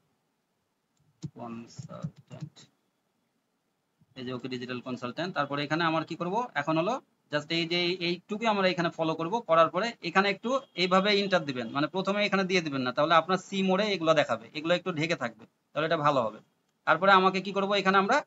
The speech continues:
এখানে just ট্যাগ করে দিতে পারি অন্য ইয়া কাউকে, ট্যাগ আমরা করতে পারি, আমাদের কোনো চ্যানেল এখানে ট্যাগ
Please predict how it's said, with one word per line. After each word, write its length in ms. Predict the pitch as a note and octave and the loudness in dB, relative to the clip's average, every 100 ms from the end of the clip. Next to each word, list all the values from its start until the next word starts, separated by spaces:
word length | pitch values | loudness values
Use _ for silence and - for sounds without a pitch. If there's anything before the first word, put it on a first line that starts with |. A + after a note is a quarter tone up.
| _ F3 | _ -6
এখানে 240 | E3+ F3+ F3+ F3 _ - D3 | -2 2 2 -2 _ -4 2
just 160 | F3 E3+ | 2 2
ট্যাগ 160 | G#3 G3 - | 2 2 2
করে 120 | F#3+ F#3 | -2 0
দিতে 120 | F3 | 2
পারি 120 | F#3 C4+ - E3 | 0 0 -4 -4
অন্য 140 | F3 E3+ | 0 0
ইয়া 120 | E3+ B3 - - | 2 0 -4 2
কাউকে, 260 | D#3+ D3+ G#3 - _ _ - | 2 4 -2 -10 _ _ 2
ট্যাগ 160 | E3+ F3 | 4 4
আমরা 140 | F3+ F3+ | 2 0
করতে 180 | F#3 - F3+ | -2 -4 0
পারি, 100 | F#3 E3+ | 4 4
আমাদের 220 | E3+ E3+ E3 | 4 0 0
কোনো 120 | E3+ E3 D#3 - - | 0 2 0 -8 -8
চ্যানেল 200 | D3+ D3+ D3+ | -4 -4 -2
এখানে 160 | D3+ D3 | -4 0
ট্যাগ 140 | D3+ | -2